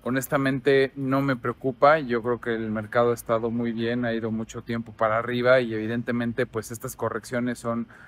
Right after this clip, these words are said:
tomas de utilidades, son ajustes sanos, entonces, pues, no, no hay nada que temer.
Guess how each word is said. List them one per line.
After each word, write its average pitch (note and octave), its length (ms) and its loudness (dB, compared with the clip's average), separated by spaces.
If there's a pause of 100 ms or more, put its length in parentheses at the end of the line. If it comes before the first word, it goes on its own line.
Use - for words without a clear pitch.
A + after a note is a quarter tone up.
tomas C3+ 260 0
de A#2+ 60 -4
utilidades, B2+ 640 4
son A#2 180 -2
ajustes A2 400 -10
sanos, C3 460 -2
entonces, G#2+ 280 -10
pues, A#2 160 -8
no, A#2+ 360 -2
no B2 100 -2
hay B2 120 0
nada A#2 280 0
que A2 100 -10
temer. F#2 360 -6